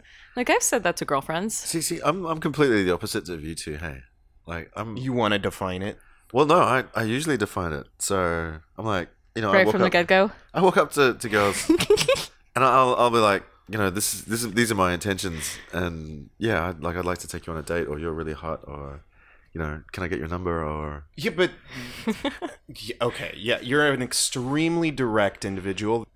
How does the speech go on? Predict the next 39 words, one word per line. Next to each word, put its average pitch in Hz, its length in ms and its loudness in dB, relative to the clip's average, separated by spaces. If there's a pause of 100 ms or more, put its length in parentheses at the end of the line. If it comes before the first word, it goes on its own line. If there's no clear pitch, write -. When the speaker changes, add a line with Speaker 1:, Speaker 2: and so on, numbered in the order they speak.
(120)
Speaker 3:
Y-, 143 80 -12 (380)
you 180 80 -4
can 156 280 -4
still 214 340 -2
go 113 340 2
and 104 140 2
hang 131 280 -2
out 131 180 0
with 156 120 -6
somebody 104 640 -2
and 101 360 -6
not 98 300 -2
have 98 480 -12
spelled 90 640 0
out 90 300 -8
what 87 140 -10
it - 120 -16
was. 87 520 -10 (260)
And 104 300 -4
also 123 300 0
things 123 320 -4
can 127 160 -6
start 90 340 -4
out 98 320 -4
promising 123 480 -4
and 139 80 -10
then 123 200 -14 (120)
change. - 260 -12
Speaker 2:
Yeah, 131 360 6
and 110 100 2
I 135 60 4
guess, 160 240 4
and 131 120 -2
I 131 60 4
guess 131 240 2
from - 300 -6
my 113 120 6
perspective, 85 640 -2
when, 82 300 -6